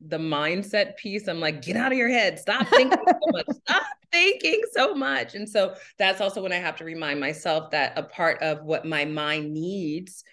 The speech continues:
Speaker 1: is my heart. A part of what my mind needs is spirit in order to understand and to be, like, fully kind of utilized.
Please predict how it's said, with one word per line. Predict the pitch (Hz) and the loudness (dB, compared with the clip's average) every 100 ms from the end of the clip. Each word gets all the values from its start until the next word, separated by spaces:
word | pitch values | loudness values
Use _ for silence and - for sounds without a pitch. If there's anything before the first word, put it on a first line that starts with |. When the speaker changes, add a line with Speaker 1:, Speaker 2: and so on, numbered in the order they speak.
| - _ | -20 _
Speaker 1:
is | 170 156 | -4 0
my | 143 143 | 0 -2
heart. | - 143 90 - - _ _ _ _ - | 0 -2 -4 -10 -20 _ _ _ _ -8
A | 156 | -6
part | - 180 175 | 0 2 2
of | 156 | 2
what | 160 156 160 | 2 0 0
my | 156 | -2
mind | 156 156 156 156 151 | 0 -2 -2 -2 -4
needs | 165 165 147 143 - - | -4 -2 -4 -6 -6 -4
is | 139 139 - | -2 -4 -12
spirit | - - 208 170 104 - | -16 -6 0 0 0 -6
in | 156 - | -8 -4
order | 147 143 | -2 -2
to | 139 - 151 | -4 -6 -4
understand | 143 139 - 147 143 | -4 -6 -4 -2 -2
and | 135 131 | -4 -6
to | |
be, | 143 143 | -10 -8
like, | 143 139 135 - _ _ _ _ - | -2 -2 -2 -8 _ _ _ _ -2
fully | 247 254 220 185 | 2 2 0 -4
kind | 156 151 | -2 -2
of | 139 135 | -2 -4
utilized. | 147 139 113 71 50 - | -4 -4 -4 -6 -8 -12